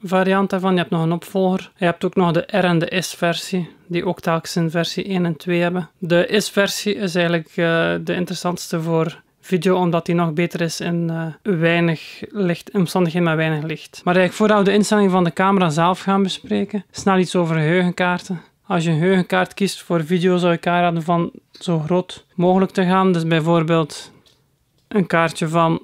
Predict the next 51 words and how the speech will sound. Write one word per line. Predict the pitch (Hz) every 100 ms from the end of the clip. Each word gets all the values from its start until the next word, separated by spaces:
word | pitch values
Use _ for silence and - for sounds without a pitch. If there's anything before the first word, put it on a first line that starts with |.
| -
dit | 202 175 -
is | 160
nu | 165 165 170 -
een | 190 160
vierenzestig | 170 190 180 190 - 180
gigabyte | 190 180 170 175 170 - _
SanDisk | - - 175 170 170 170 - - - _
Extreme | 208 156 - - - 180 190
kaartje. | - 196 196 - 208 208 _
En | 196
het | 170 -
andere | 185 180 180
is | 165
een | 170
tweeëndertig | 180 180 185 185 180
gigabyte | 208 185 175 _ 170 175 170 -
kaartje, | 180 170 - 185 175 - _
waarop | 175 170 170
dat | 175 -
er | 175
ook | 170 - - _
de | 180 175
klas | - 165 -
tien | - 190
vermelding | 185 190 190 190 190
staat. | - 202 190 190 - - _ _ _ _ _
Die | 180
klas | 180 185 -
tien | - 208
is | 196
het | 175
minimum. | - 175 202 220 226 - - _ -
Dus | 185
dat | 170 151
symbooltje | 175 156 170 165 175
hieronder, | 170 180 175
dat | 190
is | 165
de, | 175 175 165
de | 170
snelheid | - 175 165 160 -
van | - 185
het | 156
kaartje | - 160 - 170
eigenlijk. | 160
Dus | 160
ik | -
zou | 175
minimum | 170 180 170 -
klas | 165 156
tien. | - 180 165